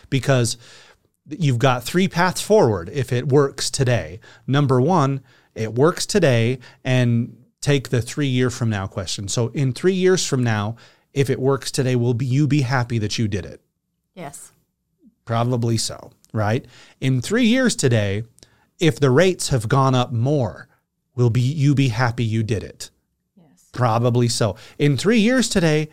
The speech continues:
Speaker 1: if rates are a lot lower or even a little bit lower, refi, and you'll be really happy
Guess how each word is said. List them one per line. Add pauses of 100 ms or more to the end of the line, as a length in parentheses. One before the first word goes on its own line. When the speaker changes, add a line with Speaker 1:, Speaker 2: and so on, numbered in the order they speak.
(160)
Speaker 1:
if
rates
are
a
lot
lower (380)
or
even
a
little
bit
lower, (920)
refi, (680)
and
you'll
be
really
happy